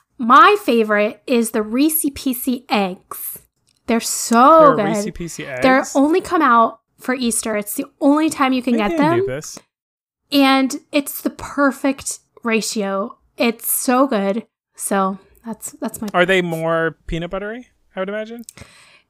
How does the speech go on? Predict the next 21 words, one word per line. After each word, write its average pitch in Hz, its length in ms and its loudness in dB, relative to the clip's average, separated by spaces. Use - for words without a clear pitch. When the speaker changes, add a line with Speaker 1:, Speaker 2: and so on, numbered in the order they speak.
Speaker 1:
To - 100 -2
be 320 120 4
Speaker 2:
Or, 311 40 4
Speaker 1:
honest, 175 300 6
Speaker 2:
like, 156 180 -2
whatever 170 240 2
that 160 160 0
filling 156 300 -4
is. 170 180 -12
I 156 80 -6
don't 151 160 -6
<laughs> - 280 -10
know. 214 80 2
Like, 170 180 2
what's 170 200 -4
in 165 60 -4
a 151 100 -4
Speaker 1:
I 262 100 6
don't 226 100 6
Speaker 2:
Reese 214 60 2
Speaker 1:
know, 208 200 2